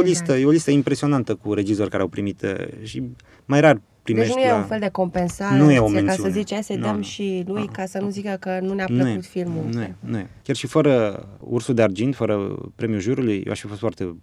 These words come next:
Speaker 2: foarte fericit.
Speaker 1: Dar nu te așteptai să mai
Speaker 2: Absolut
Speaker 1: ai
Speaker 2: deloc.
Speaker 1: crezut că după Alfred Bauer, gata, plecați acasă și
Speaker 2: Absolut deloc, absolut deloc. Și, uh, mă rog, în momentul în care a început festivitatea, eu nu aveam niciun discurs pregătit și nu,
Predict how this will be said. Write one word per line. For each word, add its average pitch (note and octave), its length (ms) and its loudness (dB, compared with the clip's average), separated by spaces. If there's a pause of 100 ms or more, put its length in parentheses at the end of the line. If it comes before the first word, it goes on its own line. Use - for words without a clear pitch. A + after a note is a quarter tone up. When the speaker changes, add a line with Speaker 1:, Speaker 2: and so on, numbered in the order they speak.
(280)
Speaker 2:
foarte - 220 -12
fericit. - 340 -16 (120)
Speaker 1:
Dar F#3+ 280 -10
nu A3+ 100 -6
te G#3+ 100 -6
așteptai G3 420 -6
să F#3+ 120 -6
mai F#3 340 -2
Speaker 2:
Absolut A#2 260 -2
Speaker 1:
ai - 60 -6
Speaker 2:
deloc. - 140 0
Speaker 1:
crezut G#3 240 -4
că A3+ 100 -2
după G#3 200 -6
Alfred G#3 320 -4
Bauer, G#3 320 -4
gata, F#3+ 420 -8
plecați F#3+ 420 -8
acasă G3+ 420 -10 (300)
și - 140 -14
Speaker 2:
Absolut B2 340 -2
deloc, F#2+ 200 -6 (120)
absolut A#2+ 320 -2
deloc. G2+ 160 2
Și, A#2+ 300 2 (200)
uh, - 20 -6 (560)
mă C3+ 120 -2
rog, D#3+ 100 2
în C3 60 4
momentul A#2+ 260 2
în A#2 60 0
care A#2 120 2
a A2 40 4
început A2 260 -4
festivitatea, A#2 520 0
eu A2 80 4 (280)
nu A#2+ 100 0
aveam G#2+ 180 2
niciun G#2+ 420 -2
discurs G2+ 480 -2
pregătit F#2+ 460 -4
și - 120 -10
nu, G2 100 -2